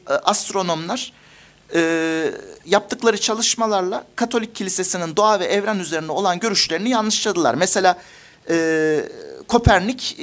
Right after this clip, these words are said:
güneş merkezli evren sistemini ortaya koydu. Galile dünyanın, e, döndüğünü ispat etti. Ve, e, Engizisyon mahkemelerinde yargılandı bu insanlar. Yani Giorgiano Bruno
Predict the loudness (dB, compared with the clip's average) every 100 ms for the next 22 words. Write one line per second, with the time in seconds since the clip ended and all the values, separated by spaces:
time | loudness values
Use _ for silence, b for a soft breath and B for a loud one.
0 | -2 0 2 2 0 0 -4 -2 0 0
1 | 0 0 0 0 -2 -2 -2 -2 -4 -2
2 | -4 -4 0 0 0 0 -4 -4 -6 -2
3 | 0 0 -6 -12 b b b b b b
4 | b _ -4 -2 0 0 0 -6 -4 0
5 | 2 2 0 0 0 -6 _ -2 0 0
6 | -2 -6 -10 -12 -12 _ _ B B B
7 | B B B B 2 2 0 -2 2 4
8 | 4 2 4 4 4 4 4 2 2 0
9 | 0 -2 0 0 2 4 2 2 -2 -2
10 | -8 -8 -8 -8 -12 -18 -12 -2 -2 -2
11 | -8 -10 -4 -2 -2 -6 -12 -6 0 0
12 | 0 0 0 -2 -6